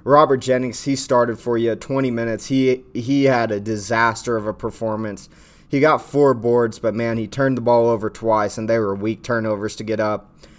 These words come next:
give up. And I don't wanna give him too much crap on the defensive end, 'cause Dylan Disu is just one of the best players in the Big twelve. I mean, this guy's what, almost seven feet tall. I, he,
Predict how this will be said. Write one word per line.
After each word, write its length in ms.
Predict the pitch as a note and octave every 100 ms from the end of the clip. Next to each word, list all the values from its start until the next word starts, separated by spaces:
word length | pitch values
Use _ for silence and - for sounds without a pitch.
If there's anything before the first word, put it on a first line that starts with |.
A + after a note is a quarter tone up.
| - - _ -
give 180 | B2+
up. 200 | A#2+ A#2 -
And 240 | D3 D3+ - - - _ -
I 80 | E3
don't 240 | E3+ F#3
wanna 180 | F3+ E3+
give 200 | D#3 D3+
him 160 | D#3+ C3
too 180 | D3 C#3
much 220 | C3+ -
crap 340 | - B2+ B2
on 140 | B2+ A#2
the 80 |
defensive 580 | A2 A#2 G#2+ B2 A2+ A2+
end, 180 | A2+ A2
'cause 200 | C#3 B2
Dylan 320 | C#3 F3 C#3+
Disu 500 | B2+ B2 - A#2+ G#2+ - - -
is 180 | E3 C#3
just 280 | D3+ B2+ - -
one 320 | C#3 D3 E3
of 120 | D3
the 60 | C3
best 280 | B2 A#2 -
players 480 | A#2+ A2 G#2+ G#2 -
in 220 | C#3+ C3+
the 80 | A#2+
Big 340 | F#2+ A#2+ G#2+
twelve. 440 | - G#2+ G2+ G2 -
I 100 | B2
mean, 320 | A#2 G#2 F2 - - - - - - - _ - _ _ -
this 80 | B2+
guy's 300 | C3+ A#2 A2+
what, 280 | A2+ G2+
almost 420 | - A2+ A#2 G#2+ -
seven 320 | C#3 B2 A#2+
feet 260 | C3 B2
tall. 500 | - A#2+ A2+ A2+ A2 -
I, 220 | A2 - -
he, 460 | A2 - A#2+ A#2+